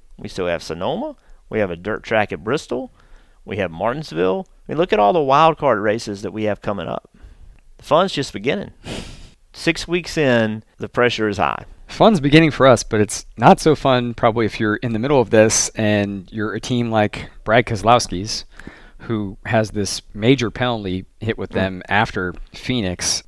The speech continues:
Speaker 2: I don't wanna speculate because we don't, you know, nascar's not gonna tell us what it is. That's their policy,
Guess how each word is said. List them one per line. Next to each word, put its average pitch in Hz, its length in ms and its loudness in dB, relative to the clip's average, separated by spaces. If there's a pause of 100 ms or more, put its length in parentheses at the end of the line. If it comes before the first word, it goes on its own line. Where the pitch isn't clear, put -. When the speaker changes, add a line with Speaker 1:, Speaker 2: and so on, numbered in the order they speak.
(160)
Speaker 2:
I 110 80 6
don't 139 160 0
wanna 120 120 -2
speculate 107 520 2
because 101 240 -4
we 98 100 -4
don't, 113 200 -2 (440)
you 110 160 -8
know, 104 100 0
nascar's 120 320 2
not 104 140 -2
gonna 101 140 -4
tell 95 180 -2
us 87 120 -6
what 85 120 -8
it 82 80 -6
is. 80 220 -6
That's 87 240 -6
their 90 180 -6
policy, 87 540 -6